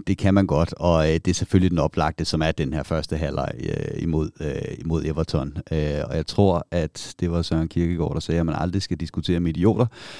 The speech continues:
for de trækker dig ned på deres niveau, og så slår de dig på erfaringen. Og det var, øh, det var det, som, øh, som Everton lykkedes med at gøre i,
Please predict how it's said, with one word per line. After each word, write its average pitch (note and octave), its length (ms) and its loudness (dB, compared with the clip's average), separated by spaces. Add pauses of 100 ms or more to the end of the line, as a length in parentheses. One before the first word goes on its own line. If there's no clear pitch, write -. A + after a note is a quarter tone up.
(180)
for - 120 0
de F2 100 2
trækker E2+ 320 2
dig F2+ 100 2
ned G#2+ 140 4
på G#2+ 80 4
deres F#2 320 2
niveau, F2 420 4
og - 100 -8
så F2 80 -6
slår E2+ 260 2
de E2 140 -8
dig E2+ 80 0
på D#2+ 140 0
erfaringen. D2 480 -2 (540)
Og F#2 180 0
det G#2+ 160 6
var, G2 240 8
øh, E2+ 400 4 (100)
det A2 100 8
var G#2+ 80 6
det, G#2 260 6
som, F2+ 320 4
øh, E2 320 2
som - 200 0
Everton E2+ 400 2
lykkedes D#2+ 300 0
med D#2 180 -2
at E2+ 80 -2
gøre D#2 260 -2
i, D#2+ 80 -2